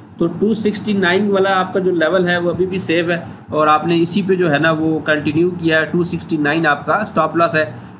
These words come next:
अगले दिन market फिर ने-, negative गई है, लेकिन इसने अपना जो टू सिक्सटी नाइन वाला लो है वो इसने break नहीं किया।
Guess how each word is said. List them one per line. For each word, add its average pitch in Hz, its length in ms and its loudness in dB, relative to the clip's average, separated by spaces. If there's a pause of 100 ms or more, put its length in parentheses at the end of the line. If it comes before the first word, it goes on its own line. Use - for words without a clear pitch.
अगले 190 200 2
दिन 196 140 0
market 185 420 0
फिर 185 200 0
ने-, 151 420 -2
negative 190 400 2
गई 202 240 2
है, 196 180 0 (200)
लेकिन 190 240 2
इसने 196 240 0
अपना 185 280 0
जो 190 140 2
टू 214 280 0
सिक्सटी 214 360 0
नाइन 180 360 0
वाला 233 200 0
लो 180 220 2
है 180 160 2
वो 175 240 0
इसने 208 200 -2
break 156 320 -2
नहीं 180 180 2
किया। 135 340 -2